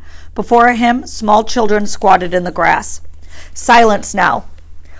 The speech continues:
Ralph lifted the cream and pink shell to his knees, and a sudden breeze scattered light over the platform. He was uncertain whether to stand up or remain sitting. He looked sideways to his left, towards the bathing pool.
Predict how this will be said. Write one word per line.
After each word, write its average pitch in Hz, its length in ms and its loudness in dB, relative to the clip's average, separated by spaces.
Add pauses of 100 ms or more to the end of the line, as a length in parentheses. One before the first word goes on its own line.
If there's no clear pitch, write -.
(200)
Ralph 247 400 4
lifted 208 680 -2
the - 60 -2
cream 269 420 -4
and 269 160 -4
pink 254 240 -8
shell 190 540 4 (160)
to 247 120 -6
his 247 180 -2
knees, 185 440 -6 (400)
and 220 120 -2
a 220 40 0
sudden 247 360 2
breeze 233 320 -2
scattered 226 460 2
light 233 420 4
over 190 220 0
the 190 80 -8
platform. 160 580 -2 (320)
He 254 100 -2
was 254 120 6
uncertain 285 480 4
whether 254 180 6
to 247 60 0
stand 254 400 2
up 214 320 4
or 214 140 4
remain 208 340 0
sitting. 190 460 -2 (580)
He 254 180 0
looked 262 280 6
sideways 220 680 4
to 226 120 4
his 240 140 4
left, 214 440 4
towards - 300 2
the 285 80 2
bathing 202 360 4
pool. - 320 0